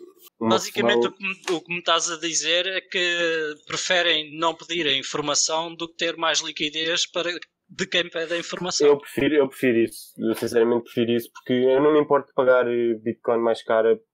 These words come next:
Speaker 1: para ser uma Bitcoin que eu acho, que eu considero melhor.
Speaker 2: Sim, tudo bem.
Speaker 1: E, e, e mesmo, mesmo depois de comprar do Bisq, para mim eu passo sempre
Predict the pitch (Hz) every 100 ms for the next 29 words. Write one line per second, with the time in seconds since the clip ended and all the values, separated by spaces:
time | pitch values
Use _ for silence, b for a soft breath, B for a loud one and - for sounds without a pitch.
0 | - 113 - 104 107 101 107 - 104 104
1 | 107 101 104 - - 101 110 - 101 98
2 | 98 95 95 - _ _ _ _ - 208
3 | 247 - 123 123 160 _ _ _ _ _
4 | - 123 113 127 117 120 127 123 139 131
5 | 143 139 151 156 143 - 143 131 143 123
6 | 131 120 113 147 - - 123 127 123 135
7 | 131 127 120 - 120 110